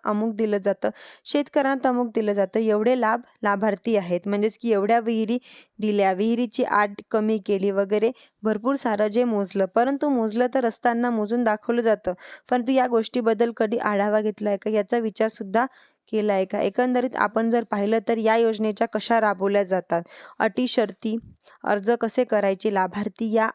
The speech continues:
याबद्दल आपण वारंवार माहिती घेत असतो. म्हणजेच की शेतकऱ्यांनी यांच्या अंतर्गत अर्ज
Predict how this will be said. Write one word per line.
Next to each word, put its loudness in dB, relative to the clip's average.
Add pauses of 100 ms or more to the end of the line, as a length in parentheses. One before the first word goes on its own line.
(800)
याबद्दल 2
आपण -2
वारंवार 2
माहिती -2
घेत 0
असतो. -2 (500)
म्हणजेच 0
की -2
शेतकऱ्यांनी 2
यांच्या 0
अंतर्गत 0
अर्ज -2